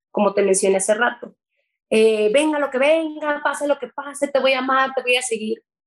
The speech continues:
Y déjame decirte que siempre lo que dices delante de Dios se pone a prueba.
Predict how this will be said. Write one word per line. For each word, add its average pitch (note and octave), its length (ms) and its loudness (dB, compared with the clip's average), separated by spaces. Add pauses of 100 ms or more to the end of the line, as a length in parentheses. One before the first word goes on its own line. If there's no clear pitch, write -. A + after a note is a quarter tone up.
(220)
Y C4+ 140 2
déjame E4 320 4
decirte C#4+ 640 -2
que A#3+ 100 2
siempre A4 920 2
lo C#4+ 220 2
que A3+ 220 0
dices D#4 420 2
delante B3 500 -2
de A3 160 -4
Dios C4+ 540 -4 (540)
se A3 180 -2
pone G#3+ 320 0
a A#3+ 140 -6
prueba. G3 340 0